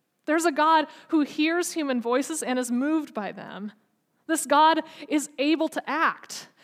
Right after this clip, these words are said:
And sometimes this God chooses to act at the moments we least expect. I mean, I am keenly aware at this point in my life, having that kind of hope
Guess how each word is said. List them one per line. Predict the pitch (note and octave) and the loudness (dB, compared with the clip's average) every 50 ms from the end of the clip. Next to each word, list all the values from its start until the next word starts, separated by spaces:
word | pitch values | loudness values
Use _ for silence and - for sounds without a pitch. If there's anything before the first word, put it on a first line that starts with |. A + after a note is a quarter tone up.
| - - | -20 -6
And | - C#4 C#4+ C#4 | -2 -2 -2 0
sometimes | - - - F4 G#4 G#4+ - - D4+ B3+ C4+ C#4+ C4+ | 0 0 0 0 0 0 -2 -4 -2 -2 -2 -4 -6
this | - C#4 C4 - | -6 -8 -6 -4
God | - C4 B3 A#3+ | -2 -2 -2 -4
chooses | - - - D4+ D#4 E4+ F4+ F4 - - | -4 -4 -2 0 0 0 -2 -4 -6 -6
to | - D4+ - | -6 -6 -8
act | G#3 G3 F3 G3+ B3+ - - - - - - - - - | -6 -6 -6 -6 -6 -8 -10 -14 -16 -18 -20 -20 -12 -10
at | A#3+ B3 - | -10 -6 -4
the | C4 | -4
moments | B3 A#3+ B3 C4 C#4 D4+ D#4 D#4+ E4 E4+ E4+ - - - - _ _ - | -2 0 0 0 0 0 0 -2 -2 -4 -4 -6 -6 -8 -10 _ _ -10
we | B3 B3 A#3 | -6 -6 -6
least | A3 G3+ G#3+ A#3 A#3 B3 B3 - - - - - | -6 -6 -6 -8 -8 -8 -8 -8 -10 -12 -14 -20
expect. | G#3+ - - - - - F3+ D#3+ - - - - - - - - - _ _ _ _ _ _ _ _ _ _ _ _ _ _ _ _ _ _ _ _ _ _ _ _ _ _ _ _ _ _ _ _ _ _ _ _ _ _ _ _ _ _ F#4 F#4+ F#4+ F#4 F4+ F4+ F4 F4+ _ _ _ _ _ _ _ _ _ _ _ _ _ _ _ | -18 -14 -12 -12 -12 -10 -10 -12 -12 -14 -16 -16 -16 -16 -18 -20 -20 _ _ _ _ _ _ _ _ _ _ _ _ _ _ _ _ _ _ _ _ _ _ _ _ _ _ _ _ _ _ _ _ _ _ _ _ _ _ _ _ _ _ _ _ _ _ _ _ _ _ _ _ _ _ _ _ _ _ _ _ _ _ _ _ _
I | _ - C#4 | _ -8 -2
mean, | G#3 | 0
I | A3+ E4+ | 2 4
am | A4 G#4+ F#4 C#4+ | 4 2 0 -2
keenly | - - D#4+ E4 E4+ D#4 C4+ | -4 -4 -2 -2 0 0 0
aware | A#3+ A3 G#3+ A#3 B3+ B3+ | 0 2 2 2 0 0
at | B3+ B3+ | 0 -2
this | C#4 - - | -4 -4 -4
point | - - D4 | -4 -4 -2
in | B3 C4 | -2 0
my | A#3 A#3 | 0 0
life, | A#3 A#3 A#3+ A#3+ | 2 2 2 0
having | - - C#4+ D4 D#4 F4 F4+ D#4+ B3+ | 0 0 2 2 2 2 0 -2 0
that | G#3+ G#3 A3+ - - | 2 0 0 0 -2
kind | - C#4 C4 A#3 | -4 -2 -2 -2
of | A3+ G3 | -2 -4
hope | - - A3 G#3 G#3+ A3+ - | -4 -6 -4 -4 -4 -4 -6